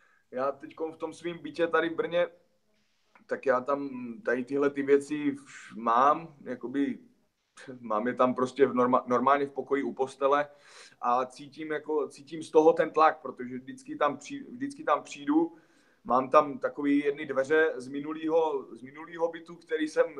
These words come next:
měl, a ty jsem si popsal, tak jsem si je pak vyndal a vzal jsem si je s sebou do dalšího bytu a mám je tam jako takovou upomínku,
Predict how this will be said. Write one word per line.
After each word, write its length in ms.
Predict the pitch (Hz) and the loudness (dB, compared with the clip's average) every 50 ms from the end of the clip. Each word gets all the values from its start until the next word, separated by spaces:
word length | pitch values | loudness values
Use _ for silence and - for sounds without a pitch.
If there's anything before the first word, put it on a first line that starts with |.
| 135 | -10
měl, 440 | 127 127 123 127 135 151 165 170 165 - - _ _ _ _ _ _ _ - - | -10 -10 -6 -2 0 0 0 0 -2 -8 -16 _ _ _ _ _ _ _ -10 -10
a 80 | - | -10
ty 120 | - - 143 | -8 -8 0
jsem 180 | 135 170 160 | 0 0 0
si 120 | - - - | 0 -6 -4
popsal, 520 | - 147 147 147 135 - 160 151 165 170 | 2 2 2 2 2 4 6 8 8 8
tak 140 | 165 151 - | 6 4 -2
jsem 180 | - 170 160 | -4 -6 -6
si 100 | - - | -4 -4
je 80 | 165 165 | -4 -2
pak 200 | 160 160 151 127 | -2 -2 -4 -4
vyndal 460 | 131 143 147 143 156 165 170 170 170 165 | -6 -10 -4 0 0 0 2 2 2 0
a 40 | |
vzal 200 | 151 143 151 156 | 0 -2 -4 -6
jsem 160 | 156 165 170 160 | -6 -8 -12 -10
si 100 | - 175 | -8 -8
je 80 | 147 | -8
s 60 | 139 | -6
sebou 220 | - 143 143 156 151 | -6 -8 -6 -6 -6
do 100 | 143 143 | -4 -2
dalšího 380 | 143 147 147 - - 170 160 | -2 -2 -2 -4 -6 -8 -8
bytu 360 | 156 151 151 151 156 160 170 165 | -8 -10 -12 -14 -8 -4 -2 -2
a 80 | 143 | -2
mám 160 | 139 143 143 | -2 -4 -6
je 60 | 151 147 | -6 -6
tam 180 | 151 151 151 | -6 -6 -8
jako 160 | 147 143 - | -8 -12 -12
takovou 360 | 160 - 151 - - 160 156 151 | -6 -4 -4 -4 0 -2 -2 -2
upomínku, 840 | 151 143 - 156 156 156 156 156 156 - - 156 160 - - - | -2 -6 -6 -6 -6 -6 -8 -16 -20 -8 -2 -2 -2 -2 -4 -10